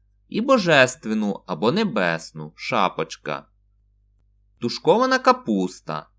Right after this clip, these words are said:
символ простоти і міцності. Ця страва — одна з обов'язкових страв на святковому столі Святої Вечері.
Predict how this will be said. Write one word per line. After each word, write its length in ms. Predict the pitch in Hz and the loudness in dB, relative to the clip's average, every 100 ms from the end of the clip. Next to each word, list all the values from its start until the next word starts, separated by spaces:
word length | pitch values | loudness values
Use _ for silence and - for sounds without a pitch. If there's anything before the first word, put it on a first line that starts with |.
| _ | _
символ 540 | - - 107 104 98 - | -14 0 2 2 0 -2
простоти 840 | 101 98 - 90 - 175 302 - - | -6 -4 -4 -4 -2 -2 -2 -10 -6
і 120 | 196 | -2
міцності. 920 | 175 104 - - 82 - - - - _ _ | 0 0 -2 -8 -10 -10 -14 -18 -18 _ _
Ця 180 | - 82 | -8 -8
страва — 600 | - - 120 208 170 98 | -8 2 4 6 6 4
одна 280 | 90 92 92 | 2 -2 -2
з 80 | - | -6
обов'язкових 840 | 85 82 78 82 - 226 220 185 | -6 -6 -6 -8 0 2 2 -2
страв 380 | - 147 139 120 | -4 -2 0 -4
на 100 | 110 | -8
святковому 680 | - - - 156 175 160 | -10 -10 -4 -2 -2 -4
столі 400 | 156 - 131 135 | -6 -6 -4 -4
Святої 520 | 135 82 - 78 82 | -6 -10 -6 -4 -4
Вечері. 720 | 82 85 - 76 73 73 - | -4 -6 -6 -4 -4 -4 -10